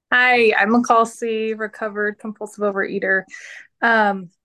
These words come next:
and Veronica, thank you for your share. I appreciated so much of what you said. Um, it's interesting because this week, last week, fear has been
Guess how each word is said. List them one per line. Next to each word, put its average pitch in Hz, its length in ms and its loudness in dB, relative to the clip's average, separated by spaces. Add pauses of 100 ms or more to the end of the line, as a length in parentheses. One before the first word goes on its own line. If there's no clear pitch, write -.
(160)
and 226 460 -4
Veronica, 233 560 -8
thank 240 280 -8
you 240 380 0
for 240 80 -4
your 220 200 -2
share. 220 460 0
I 202 320 -4
appreciated 208 760 -8
so 233 140 -2
much 214 260 0
of 202 100 -14
what 202 160 -2
you 208 120 -4
said. 202 460 0 (480)
Um, 190 500 0 (1120)
it's 214 160 -6
interesting 233 500 -4
because 208 480 -2 (200)
this 214 260 -2
week, 208 260 -2
last 202 360 -2
week, 202 280 -2
fear 208 540 -4
has 202 260 -8
been 190 580 -4